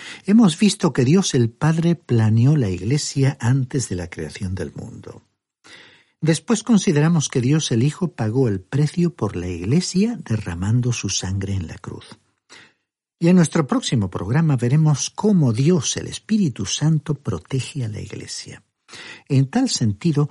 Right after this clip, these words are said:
el versículo trece de este capítulo uno dice que fuimos sellados con el Espíritu Santo.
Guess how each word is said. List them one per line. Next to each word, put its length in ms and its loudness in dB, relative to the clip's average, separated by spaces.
el 200 2
versículo 640 0
trece 500 -2
de 160 -2
este 300 -4
capítulo 520 -4
uno 220 2
dice 340 -2
que 120 -6
fuimos 540 0
sellados 600 -4
con 160 -8
el 100 -10
Espíritu 600 -8
Santo. 600 -16